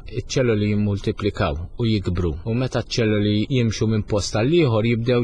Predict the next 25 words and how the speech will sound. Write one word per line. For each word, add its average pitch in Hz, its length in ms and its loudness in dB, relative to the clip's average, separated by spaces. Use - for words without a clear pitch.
ġejjin 113 380 2
is-sintomi 110 640 -2
tal-kanser 107 720 -2
fuq - 220 -8
dak 98 180 0
li 101 140 0
jkun. - 240 -4
Jiġifieri 113 560 2
il-kanser 131 800 2
hija 143 240 2
marda 156 640 2
ta' 123 240 0
ċelloli 151 560 2
normali 131 560 4
ta' 131 160 0
ġisimna 151 640 2
li 127 80 6
għal 117 220 4
xi 135 100 2
raġuni 113 480 2
jew 104 160 4
oħra 123 400 2
bdew 139 560 2
jiffunzjonaw 120 880 0
ħażin. 104 400 0